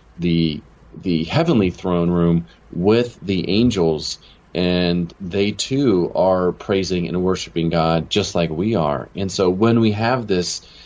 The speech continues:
this cosmic or a s-, this spiritual angle on worship, what that does is it just makes it, we, we, we've got to, <laughs> it makes it even more urgent.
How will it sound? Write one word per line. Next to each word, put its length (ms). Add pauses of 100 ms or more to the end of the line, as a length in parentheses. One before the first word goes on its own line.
(180)
this 200
cosmic 800
or 360
a 160
s-, 220 (140)
this 200
spiritual 640
angle 540 (320)
on 260
worship, 380
what 180
that 220
does 260
is 160
it 100
just 240
makes 320
it, 140 (340)
we, 200
we, 300
we've 240
got 160
to, 220 (120)
<laughs> 320 (460)
it 100
makes 240
it 60
even 220
more 360
urgent. 360